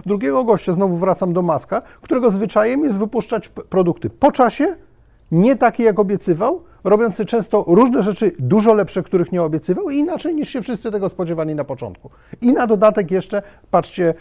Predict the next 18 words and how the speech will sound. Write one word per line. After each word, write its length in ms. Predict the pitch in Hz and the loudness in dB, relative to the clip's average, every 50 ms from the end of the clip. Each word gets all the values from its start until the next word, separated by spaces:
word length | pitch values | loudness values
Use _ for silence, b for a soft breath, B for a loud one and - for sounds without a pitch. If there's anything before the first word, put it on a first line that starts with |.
| B B B | B B B
przykład 420 | - - 214 - - 190 175 151 143 | -4 -2 -2 0 2 2 2 2 0
z 140 | 143 - | -6 -4
tym, 240 | - 185 170 170 175 | 0 2 2 2 2
e, 720 | 170 165 165 165 165 165 165 160 160 156 151 160 160 156 - | 0 0 2 2 2 2 2 2 0 0 0 0 -2 -2 -2
autonomicznymi 680 | 175 165 - 196 180 180 185 170 - - 180 180 170 | -2 0 0 0 0 0 -2 -2 -4 -2 -2 -2 -2
samochodami, 520 | - 180 165 151 - 170 156 165 170 165 147 | -2 -2 -4 -4 -4 -2 -2 0 0 0 -2
które 200 | - 175 160 151 | -4 -4 -4 -2
się 120 | - 175 | -2 -2
lubiły 300 | 165 156 156 160 151 156 | -2 0 0 0 0 0
rozbijać 420 | 156 151 127 139 160 160 151 135 | 0 0 -2 -2 -2 -2 -2 -2
albo 180 | 156 156 156 151 | -4 -4 -4 -4
które 220 | - 160 151 151 | -4 -4 -6 -4
nie 140 | 151 156 156 | -4 -2 -4
jeździły 320 | 147 139 135 143 143 143 151 | -4 -4 -4 -4 -4 -4 -4
i 60 | 151 | -2
dalej 280 | 147 190 185 165 147 | 0 0 0 0 -2
nie 100 | 139 135 | -2 -4
jeżdżą, 300 | 135 139 131 127 151 156 | -6 -8 -8 -8 -8 -8